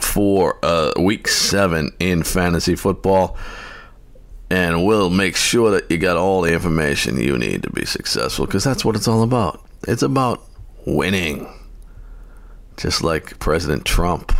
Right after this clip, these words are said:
said, "Hey, we're gonna win so much, we're gonna get sick of winning." <laughs> Uh,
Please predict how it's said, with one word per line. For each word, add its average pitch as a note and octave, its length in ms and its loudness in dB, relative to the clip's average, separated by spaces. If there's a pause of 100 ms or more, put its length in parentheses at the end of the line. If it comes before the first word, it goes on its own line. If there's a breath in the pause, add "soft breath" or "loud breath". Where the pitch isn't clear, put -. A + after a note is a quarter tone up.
(960 soft breath)
said, D2+ 420 0
"Hey, E2+ 520 0 (1000 loud breath)
we're G2 360 -2
gonna D2+ 240 0
win E2+ 340 0
so E2+ 300 0
much, - 720 -2 (1200)
we're F2+ 240 0
gonna F#2 180 -2
get D#2+ 220 -2
sick - 400 0
of E2+ 160 0
winning." D#2 580 -2 (160)
<laughs> C3+ 60 4 (3250 loud breath)
Uh, F2+ 2250 2